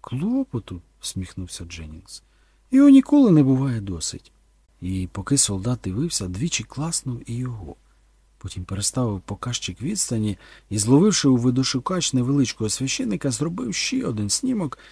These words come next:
перш ніж той зник з очей. Пізно ввечері Дженнінгс сидів у своїй темній комірчині і роздивлявся фотографії.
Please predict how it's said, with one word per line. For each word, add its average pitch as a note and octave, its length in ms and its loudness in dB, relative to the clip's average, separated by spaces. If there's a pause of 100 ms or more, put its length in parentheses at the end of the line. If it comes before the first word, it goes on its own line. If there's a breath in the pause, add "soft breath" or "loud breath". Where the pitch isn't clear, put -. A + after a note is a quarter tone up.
(240 loud breath)
перш - 240 -6
ніж C#3 140 0
той C3+ 160 -4
зник B2 300 -4
з G#2 80 -10
очей. - 460 -12 (2000)
Пізно D#2+ 380 -8
ввечері F2 480 -10 (320)
Дженнінгс G#3+ 460 -2
сидів D3 360 0
у C#3+ 80 4
своїй C3 280 2
темній G2+ 440 -2
комірчині A#2+ 600 -4
і D#3+ 60 2
роздивлявся C3+ 680 -4
фотографії. A#2+ 800 -12